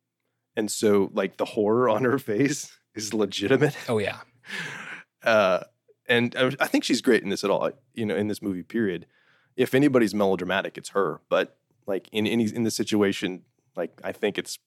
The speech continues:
Speaker 1: pretty legitimate. That's how
Speaker 2: It's
Speaker 1: you
Speaker 2: warranted.
Speaker 1: would act.
Speaker 2: Yeah.
Speaker 1: <laughs> It's absolutely warranted. Uh, but she freaks out very effectively. Uh,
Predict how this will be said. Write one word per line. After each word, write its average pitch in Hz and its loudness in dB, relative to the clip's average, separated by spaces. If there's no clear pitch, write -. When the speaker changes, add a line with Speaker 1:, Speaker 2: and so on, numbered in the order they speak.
Speaker 1:
pretty 95 0
legitimate. 87 0
That's 85 -4
how 90 2
Speaker 2:
It's 110 -6
Speaker 1:
you 107 -6
Speaker 2:
warranted. 95 -4
Speaker 1:
would 87 -4
act. - -2
Speaker 2:
Yeah. 101 -2
Speaker 1:
<laughs> - -20
It's - -4
absolutely 113 0
warranted. 101 0
Uh, 85 0
but 82 -8
she 117 -2
freaks 101 -2
out 87 0
very 92 0
effectively. 95 -8
Uh, 92 0